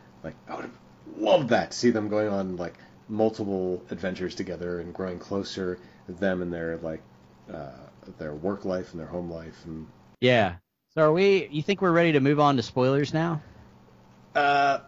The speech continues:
Speaker 1: well, mm, hmm. I wanna speak to the, so the, the Yomiko Moe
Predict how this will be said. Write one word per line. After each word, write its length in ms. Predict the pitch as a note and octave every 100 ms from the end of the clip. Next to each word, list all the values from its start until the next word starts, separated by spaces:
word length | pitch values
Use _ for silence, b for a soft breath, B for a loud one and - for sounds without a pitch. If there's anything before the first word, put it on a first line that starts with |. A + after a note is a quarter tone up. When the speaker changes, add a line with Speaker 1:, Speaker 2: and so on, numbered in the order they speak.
| - - -
Speaker 1:
well, 440 | C#3 C3 B2 A#2 A2 - B2+
mm, 280 | A#2 A2 G2+ - - -
hmm. 160 | F2 D2 B B -
I 80 | A2
wanna 160 | B2
speak 220 | A#2+ C#3 A#2+
to 100 | G#2+
the, 240 | G2 F#2+
so 280 | - F#2 E2
the, 280 | E2 E2 D#2+
the 160 | F2 D#2+
Yomiko 440 | D#2+ F2+ F2+ F2+
Moe 380 | E2 F2 F#2+ G2